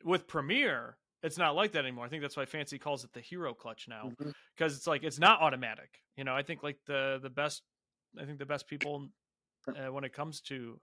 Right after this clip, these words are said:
Speaker 1: or, or maybe, I don't, I don't even know if I,
Speaker 2: I, I would, I would
Speaker 1: ah,
Speaker 2: say
Speaker 1: I should,
Speaker 2: probably, like, close
Speaker 1: I'm,
Speaker 2: to
Speaker 1: I'm not
Speaker 2: fifty percent,
Speaker 1: even
Speaker 2: I
Speaker 1: gonna
Speaker 2: would
Speaker 1: speculate,
Speaker 2: guess,
Speaker 1: 'cause
Speaker 2: just,
Speaker 1: I,
Speaker 2: like,
Speaker 1: I
Speaker 2: what the sta-, like, the, I, I would think that for, at that elite level for Premier, but even at fifty percent, that's not a super high percentage.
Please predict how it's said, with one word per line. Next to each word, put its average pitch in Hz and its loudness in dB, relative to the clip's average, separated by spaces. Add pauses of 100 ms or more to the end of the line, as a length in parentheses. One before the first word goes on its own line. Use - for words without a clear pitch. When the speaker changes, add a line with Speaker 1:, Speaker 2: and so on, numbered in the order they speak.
Speaker 1:
or, 127 -12
or 120 -16
maybe, 196 -6 (600)
I 151 -2
don't, 190 4
I 151 4
don't 233 4
even 160 -2
know 160 4
if 151 -6
I, 156 -4 (100)
Speaker 2:
I, 185 10 (160)
I 170 8
would, 202 2 (120)
I 165 6
would 175 6
Speaker 1:
ah, 160 8
Speaker 2:
say - 8
Speaker 1:
I 143 4
should, 151 2
Speaker 2:
probably, 156 6
like, 135 2
close 160 4
Speaker 1:
I'm, - -10
Speaker 2:
to 117 -12 (360)
Speaker 1:
I'm 233 4
not 208 12
Speaker 2:
fifty - -
percent, - 12
Speaker 1:
even 156 6
Speaker 2:
I - -
Speaker 1:
gonna 135 2
Speaker 2:
would - 0
Speaker 1:
speculate, 135 2
Speaker 2:
guess, - -
Speaker 1:
'cause 113 4
Speaker 2:
just, 180 8
Speaker 1:
I, - -
Speaker 2:
like, 185 4
Speaker 1:
I - -2
Speaker 2:
what 107 -2
the - -20
sta-, 120 -2
like, 107 4
the, 98 0 (400)
I, 123 6
I 131 8
would 135 4
think 123 0
that 113 2
for, 113 2 (120)
at 107 0
that 110 4
elite 117 -2
level 107 2
for - -16
Premier, 107 -8 (380)
but 120 6
even 143 12
at 120 10
fifty 123 -6
percent, 107 0
that's 98 -2
not 110 2
a 90 -4
super 107 -6
high 95 2
percentage. 87 -8